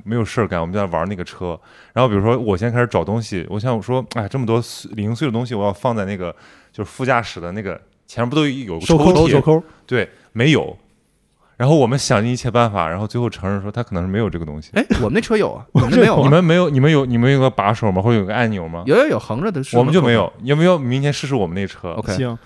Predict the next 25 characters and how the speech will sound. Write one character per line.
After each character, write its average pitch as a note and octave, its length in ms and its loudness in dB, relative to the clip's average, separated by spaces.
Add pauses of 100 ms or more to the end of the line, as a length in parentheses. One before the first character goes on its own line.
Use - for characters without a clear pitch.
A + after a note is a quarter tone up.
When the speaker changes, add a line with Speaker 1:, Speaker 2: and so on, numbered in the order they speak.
(140)
Speaker 1:
对 G#2 100 -2
吧 F#2 80 0
？X B2+ 320 0
C C3+ 100 -2
九 G#2 180 -4
零 E2 200 -10
没 A2 140 4
有 D#3 160 6
手 F#2+ 200 -2
抠， A2 280 -2
怎 G2+ 100 -8
么 B2+ 100 2
回 A#2 140 -2
事？ F#2 100 -2 (140)
Speaker 2:
但 B3 80 4
你 - 40 4
们 F3+ 100 4
那 A3 80 6
车 A3 100 4
有 A3 60 6
水 - 120 2
晶 F#3+ 120 4
挡 D3 120 2
把 D#3+ 120 4
儿。 A#2 180 -4